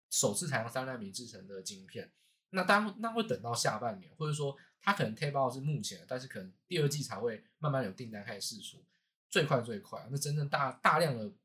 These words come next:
贡献营收应该是在下半年。所以在下一季的出货啊，我觉得短期供需架构上，你少了一个会，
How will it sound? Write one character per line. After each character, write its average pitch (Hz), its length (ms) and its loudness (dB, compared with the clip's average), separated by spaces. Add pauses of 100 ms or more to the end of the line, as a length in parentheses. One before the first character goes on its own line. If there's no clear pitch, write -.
(220)
贡 151 180 4
献 139 160 0
营 104 120 -8
收 107 180 -2
应 110 60 -14
该 107 160 -6
是 107 80 -12
在 107 120 -8
下 98 280 -2
半 98 200 -10
年。 - 140 -20 (400)
所 233 160 4
以 151 140 2 (380)
在 220 220 2
下 196 300 6
一 147 60 8
季 156 140 0
的 117 100 0
出 135 320 -6
货 135 220 2
啊， - 100 -8
我 - 60 -16
觉 165 120 -2
得 147 60 -4
短 120 180 0
期 135 200 0
供 156 140 -4
需 165 100 -4
架 156 180 4
构 139 140 -2
上， 123 220 -2
你 147 40 -2
少 147 220 4
了 107 100 -2
一 113 60 -10
个 131 240 2
会， 135 420 -2